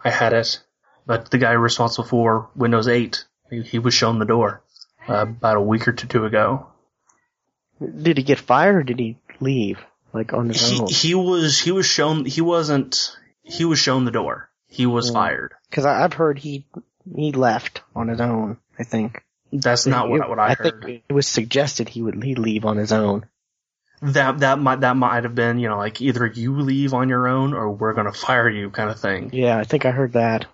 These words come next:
Speaker 2: But yeah, either way, that's pretty crazy.
Speaker 1: Uh, but this, this is also the s-, the same guy responsible for Windows seven, which is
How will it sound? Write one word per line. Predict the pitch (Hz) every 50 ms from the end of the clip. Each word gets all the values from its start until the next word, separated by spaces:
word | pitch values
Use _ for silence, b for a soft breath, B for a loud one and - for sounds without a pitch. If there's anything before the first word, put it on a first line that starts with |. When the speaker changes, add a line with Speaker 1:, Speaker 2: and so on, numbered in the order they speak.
| _ _ -
Speaker 2:
But | - 110 101 -
yeah, | 139 135 127 117 113 - _ _ _ _ _ _
either | - 117 120 120 113
way, | 113 110 110 113 117 113
that's | 113 113 113 - - - - _ _ _ _ -
pretty | - 117 113 113
crazy. | 113 - - 113 117 117 117 120 113 - _ _ _ _ _ _ _ _ _ _ _ -
Speaker 1:
Uh, | - - - 143 135
but | 131 135 - - B B B B B B B B B B B _ _ _ -
this, | 156 165 196 196
this | - 160 175 202 196
is | -
also | 160 147 165 - - 175
the | 151 143
s-, | 135 - - -
the | 123 - 131
same | - - 139 143 147
guy | 143 131
responsible | 127 127 131 127 - 139 131 131 - 139 120
for | - 131 120
Windows | 113 120 117 113 107 104 -
seven, | - 110 110 110 104 101 101 117 - _ _ _ _ _ _ _ _ -
which | 135 123 -
is | 127 117 113 113 110 -